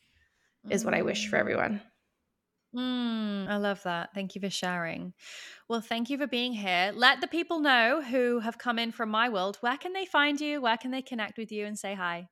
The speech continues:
Speaker 1: Well, thank you so much for having me. This is a great conversation. I actually really like doing podcasts and having conversations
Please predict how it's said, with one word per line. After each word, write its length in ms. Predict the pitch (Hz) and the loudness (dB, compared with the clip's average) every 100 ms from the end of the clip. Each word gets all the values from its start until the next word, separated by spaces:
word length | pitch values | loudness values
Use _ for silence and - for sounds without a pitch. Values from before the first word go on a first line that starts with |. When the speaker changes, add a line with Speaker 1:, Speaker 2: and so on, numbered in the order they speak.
| _ - | _ -2
Speaker 1:
Well, 180 | 233 | 2
thank 240 | 226 233 220 | 4 2 2
you 80 | 247 | 0
so 100 | 254 | 0
much 160 | 247 | 0
for 100 | 254 | 0
having 340 | 220 208 202 208 | 2 0 0 0
me. 160 | 233 | 0
This 140 | 254 247 | -2 -2
is 100 | 247 | -4
a 60 | |
great 220 | 254 214 | 0 0
conversation. 520 | 214 208 202 202 190 196 | 0 -2 0 -2 -2 -2
I 60 | |
actually 240 | 190 - 240 | -2 0 0
really 220 | 208 196 | 2 2
like 400 | 190 180 180 - - - - _ - - | 4 2 0 -16 -20 -20 -20 _ -18 -6
doing 680 | 196 190 185 180 180 180 196 - _ - | 0 2 2 0 -2 -6 -8 -18 _ -2
podcasts 540 | 196 185 202 185 185 | 0 0 2 2 2
and 80 | 180 | -2
having 260 | 180 185 | -2 -2
conversations 800 | 180 180 175 175 196 175 180 180 | -4 -4 -4 -4 -4 -2 -4 -4